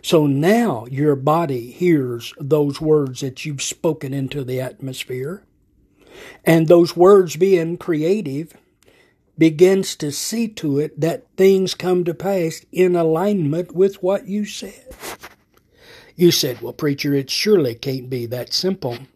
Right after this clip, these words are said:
Oh, there's more that goes on in power of the words, but yes, that's the principle involved. Death and life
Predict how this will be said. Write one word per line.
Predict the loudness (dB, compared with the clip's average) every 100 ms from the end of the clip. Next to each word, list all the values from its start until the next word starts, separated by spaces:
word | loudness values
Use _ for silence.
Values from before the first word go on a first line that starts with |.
| _ -20 -20 _ _ _ 0
Oh, | 4
there's | 6 6 4
more | 4 4 4
that | 2 0
goes | 0 0
on | -2 -2 -4 -6 -14 -10
in | -4 -4 -4 -6
power | -4 -2 -2 -4
of | -8
the |
words, | -8 -6 -6 -6 -8
but | -4 -2
yes, | 2 2 0 -2
that's | -4 -4 -8
the | -10
principle | -10 -12 -10 -14 -16 -18
involved. | -20 -16 -16 -16 _ -20 _ _ -4 -4 -4 -12
Death | 2 4 6 2 0
and | -2 0 0
life | -2 -4 -8 -14 _